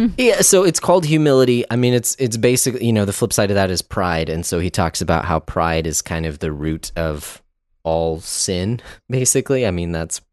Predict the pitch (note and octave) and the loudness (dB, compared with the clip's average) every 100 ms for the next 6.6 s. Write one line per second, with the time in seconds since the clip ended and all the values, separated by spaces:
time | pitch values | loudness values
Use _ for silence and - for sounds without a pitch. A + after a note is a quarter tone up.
0 | G2+ F#2+ - _ _ _ _ E2+ - D#2 | -14 -14 -16 _ _ _ _ -10 -6 -6
1 | - E2 E2 F2 F2+ D#2+ D#2 D#2+ D2+ - | -4 -6 -4 -4 -4 -2 -2 -4 -6 -10
2 | - - _ - F2 D#2 D#2+ F2+ - F2 | -16 -20 _ -10 -6 -4 -2 -2 -2 -6
3 | F2+ E2+ E2 D#2 _ _ _ _ _ _ | -4 -4 -4 -6 _ _ _ _ _ _
4 | _ _ _ _ - G#2 G2 G2 G2 F#2+ | _ _ _ _ -4 -2 0 0 0 0
5 | F#2+ F#2 G#2 G2 F#2 A2 F#2 G#2 F2 F2 | 0 -2 -2 -2 0 0 0 0 0 0
6 | F2 F2 F2+ F2 E2 E2 | -4 -2 0 0 -2 -4